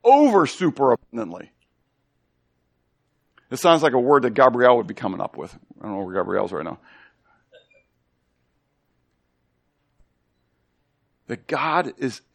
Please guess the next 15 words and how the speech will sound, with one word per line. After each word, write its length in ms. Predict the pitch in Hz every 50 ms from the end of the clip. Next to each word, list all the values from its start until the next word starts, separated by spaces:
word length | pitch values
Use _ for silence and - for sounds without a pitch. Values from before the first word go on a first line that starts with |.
| - - -
able, 200 | 185 180 180 - _ _ - - _
he's 260 | - 240 240 180 - - _ _ - - - - - 226 - 339 370 381 - 339 - - - - 311 - 269 - - - - - - - - - - - _ _
able 420 | 156 151 135 113 107 85 - - _ _ _ _ _ _ _ _ _ _ _ _ _ _ _ _ _ _ _ _ _ _ _
to 100 | - 139
do 280 | 131 101 127 135 131 - _
over 340 | 131 135 156 156 143 156 139
super 480 | - - - - 139 131 - - 120
abundantly 680 | 117 104 98 _ 143 131 120 117 - - 71 73 - _ _ _ _ _ _ _ _ _ _ _ _ _ _ _ _ _ _ _ _ _ _ _ _ _ _ _ _ _ _ _ _ _ _ _ _ _ _ _ _ _ _ _ _ _ _ _ _ _ _ _ _ _ _ _ _ -
above 320 | 107 101 120 117 113 - _ _ _ _ _ _
all 360 | 120 127 135 147 147 156 156
that 180 | 127 127 - -
you 220 | 117 131 160 156
can 240 | - - 113 82 - _ _
even 500 | 135 143 147 139 117 139 131 127 117 117 _ _ _ _ _ _ _ _ _ _ _ _ _ _ _ _ _ _
think. 420 | - - - - - - - -